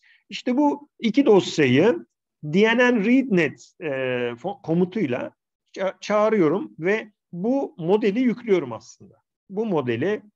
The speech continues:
e, eğitilmiş bu modeli yüklüyorum ve bunu net isimli network'e eşitliyorum. Sonra da bu net isimli network'ümün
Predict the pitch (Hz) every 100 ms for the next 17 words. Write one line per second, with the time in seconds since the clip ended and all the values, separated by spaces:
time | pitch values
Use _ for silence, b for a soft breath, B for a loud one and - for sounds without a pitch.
0 | _ _ 135 120 123 151 160 180 185 180
1 | - 208 139 117 151 214 170 165 - 123
2 | 110 156 220 240 262 - 165 226 254 -
3 | - 160 156 233 - 170 214 - 147 127
4 | 220 220 - 165 - 143 120 107 95 _
5 | _ _ _ _ _ _ _ _ b b
6 | b b _ - 320 320 285 170 226 285
7 | 240 311 320 - - - 170 160 160 214
8 | 214 139 120 127 143 330 -